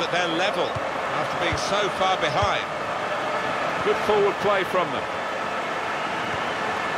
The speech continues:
The shot's on! Oh, fantastic goal! It's his third goal. It's a hat-trick today.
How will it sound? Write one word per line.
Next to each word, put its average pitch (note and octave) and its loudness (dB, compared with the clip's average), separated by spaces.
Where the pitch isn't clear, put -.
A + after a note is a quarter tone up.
The - 0
shot's E4 0
on! D#4+ 2
Oh, D4 4
fantastic C#4+ 0
goal! C4 2
It's A3+ 0
his B3 2
third D4 2
goal. B3 0
It's B3 -2
a C4+ 2
hat-trick C#4+ 0
today. C4+ 0